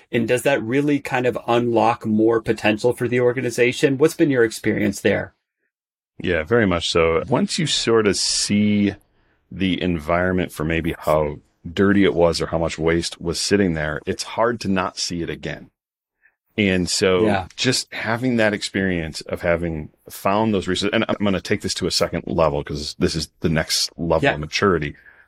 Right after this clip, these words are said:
Speaker 2: Once you clean up the environment, it's hard to not see it again. Well, then the very next thing you get to move into is actually then managing your committed use discounts, getting to take advantage of savings
Speaker 1: Okay.
Speaker 2: plans and R Is and spot instances and eventually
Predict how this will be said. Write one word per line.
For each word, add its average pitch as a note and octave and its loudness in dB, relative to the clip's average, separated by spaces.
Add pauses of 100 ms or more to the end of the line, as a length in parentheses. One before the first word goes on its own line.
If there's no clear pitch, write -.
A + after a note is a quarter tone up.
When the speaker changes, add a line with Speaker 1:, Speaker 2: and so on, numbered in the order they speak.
(140)
Speaker 2:
Once C#3 0
you D3 -2
clean A#2+ 0
up A2+ 0
the A#2+ -2
environment, A#2 0
it's - -10
hard F#2 0
to F2 -4
not F2+ 0
see - -2
it G2+ 2
again. A#2 0 (340)
Well, A2+ 2
then A2+ 6
the A2 4
very A2 0
next B2+ 0
thing A2 2
you G2+ 2
get F2 -4
to F2+ -4
move E2+ -2
into D#2+ -4 (160)
is F2 -2
actually G2+ 0
then E2+ -2
managing E2 -2 (160)
your D#2+ 0
committed D#2 -4
use D2+ -2
discounts, - -6
getting F2 0
to F2 -8
take E2+ -4
advantage D2+ -2
of C#2+ -10
savings D2 -6
Speaker 1:
Okay. G#2+ 0
Speaker 2:
plans A2+ -14
and D#2+ -6
R C#2+ 0
Is - -10
and D#2+ -10
spot D2+ 0
instances D2+ -8
and D2+ -4
eventually D2+ -4